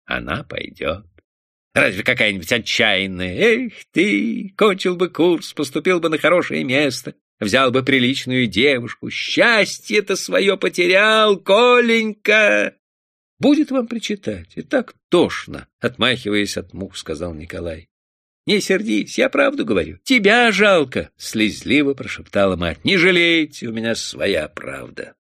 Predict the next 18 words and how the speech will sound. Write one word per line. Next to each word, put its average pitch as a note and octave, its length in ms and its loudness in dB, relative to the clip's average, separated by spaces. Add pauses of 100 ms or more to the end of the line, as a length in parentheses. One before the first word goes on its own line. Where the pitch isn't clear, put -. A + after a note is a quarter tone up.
(480)
Когда D2+ 320 0
Николай A2+ 400 2
ушёл A2+ 240 0
в - 100 -10
полицию, G#2+ 480 -2
мать G2+ 180 -4
стояла G#2 380 2
у G#2 60 -2
калитки G#2+ 480 0
и G#2+ 80 -4
крестила A#2+ 600 -8
спину D#2+ 440 -12
сына. D#2+ 440 -10
«Помоги G3 580 -4
тебе C4 300 -4
Бог», C4 440 -6
шептала C2 580 -10
она. - 280 -16